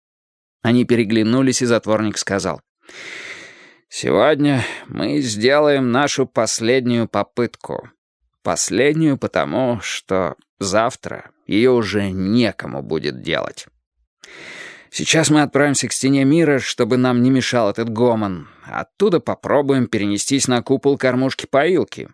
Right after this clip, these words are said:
Если нам это не удастся, тогда попрощаемся с миром".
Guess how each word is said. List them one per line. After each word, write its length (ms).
Если 360
нам 220
это 160
не 120
удастся, 840
тогда 440
попрощаемся 880
с 120
миром". 400